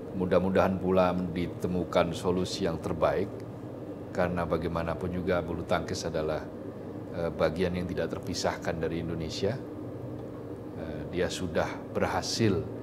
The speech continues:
dikenal masyarakat sampai ke pelosok-pelosok dan salah satu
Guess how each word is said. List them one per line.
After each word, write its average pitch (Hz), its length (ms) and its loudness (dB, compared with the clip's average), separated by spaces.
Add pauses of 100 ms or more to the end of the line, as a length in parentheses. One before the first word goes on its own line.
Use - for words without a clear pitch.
(360)
dikenal 104 560 6
masyarakat 87 560 2
sampai 90 240 0
ke - 80 -2
pelosok-pelosok - 880 0
dan 82 160 0
salah 127 320 2
satu 110 640 2